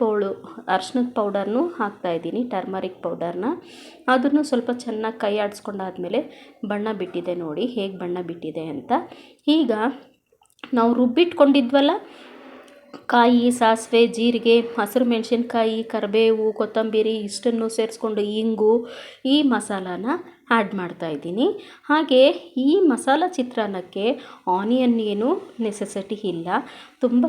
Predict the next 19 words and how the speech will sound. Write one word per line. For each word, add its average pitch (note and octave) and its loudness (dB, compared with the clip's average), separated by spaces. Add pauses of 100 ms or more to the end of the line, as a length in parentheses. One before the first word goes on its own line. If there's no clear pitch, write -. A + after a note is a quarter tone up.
ಸುಲಭವಾಗಿ B3+ 2 (140)
ಮಾಡ್ಬೋದು. F3 -2 (300)
ಕಾಯಿ C#4 6 (140)
ಒಂದಿದ್ರೆ A3 0 (140)
ಸಾಕು, F#3+ 0 (400)
ಮಿಕ್ಕಿದ್ದೆಲ್ಲ B3 4 (160)
ಸರ್ವೇ G#3+ 2 (100)
ಸಾಮಾನ್ಯ G#3 -2 (120)
ಮನೆಗಳಲ್ಲಿ F#3+ -4 (100)
ಇದ್ದೇ F3 0 (120)
ಇರುತ್ತೆ. E3+ -4 (440)
ಹಾಗಾಗಿ B3 4 (140)
ತುಂಬ G#3+ -2 (120)
ಸುಲಭವಾಗಿ G#3 0 (340)
ಮಾಡ್ಬೋದು. E3+ 0 (440)
ತುಂಬ A#3+ 6 (200)
ಹಳೆ A3 0 (140)
ಕಾಲದ F#3 -2 (120)
ರೆಸಿಪಿ. E3+ -6